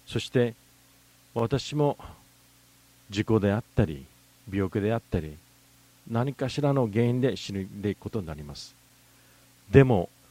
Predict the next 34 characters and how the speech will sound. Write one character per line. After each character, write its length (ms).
目 320
的 320
を 100
持 140
っ 40
て 280
人 240
の 120
命 380
を 120
奪 200
っ 40
て 180
し 160
ま 140
う 60
と 100
い 200
う、 80
こ 100
の 80
戦 260
争 280
に 100
よ 120
っ 20
て、 340
た 180
く 100
さ 260
ん 120
の 120
方 300
が、 180